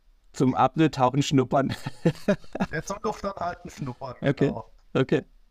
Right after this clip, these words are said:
Speaker 2: Ja. Ich
Speaker 1: Gut.
Speaker 2: bin im nächsten Sommer da. Das Wasser ist warm.
Speaker 1: Mega. Können wir machen,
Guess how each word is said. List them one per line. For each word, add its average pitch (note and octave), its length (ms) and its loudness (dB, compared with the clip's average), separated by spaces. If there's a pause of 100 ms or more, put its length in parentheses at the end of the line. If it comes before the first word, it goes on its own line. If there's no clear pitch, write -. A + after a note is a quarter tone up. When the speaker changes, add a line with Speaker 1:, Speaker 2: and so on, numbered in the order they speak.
Speaker 2:
Ja. B2 260 -2 (720)
Ich - 60 -8
Speaker 1:
Gut. - 100 6
Speaker 2:
bin D3 80 6
im D3+ 60 6
nächsten D#3 280 2
Sommer B2 220 2
da. A2 380 -4 (600)
Das - 100 -20
Wasser G#2+ 300 -4
ist - 160 -10
warm. F#2 260 -2 (320)
Speaker 1:
Mega. A2+ 460 4 (880)
Können C3 140 4
wir F3+ 60 2
machen, G3 320 2